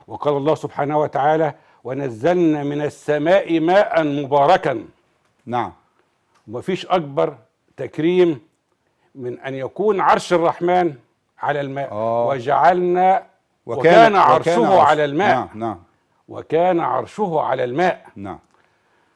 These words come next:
Speaker 1: وفي قوله تعالى: "وجعلنا من الماء كل شيء حي".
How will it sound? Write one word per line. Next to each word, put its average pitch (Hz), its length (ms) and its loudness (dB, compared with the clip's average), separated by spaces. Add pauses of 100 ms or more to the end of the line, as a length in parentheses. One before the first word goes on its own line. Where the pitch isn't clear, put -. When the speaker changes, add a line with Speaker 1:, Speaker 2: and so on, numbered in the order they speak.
(280)
Speaker 1:
وفي 120 200 -8
قوله 156 400 -2
تعالى: 151 580 -2
"وجعلنا 143 680 -4
من 139 220 -6
الماء 147 380 -6
كل 160 260 -6
شيء 175 260 -6
حي". 170 240 -4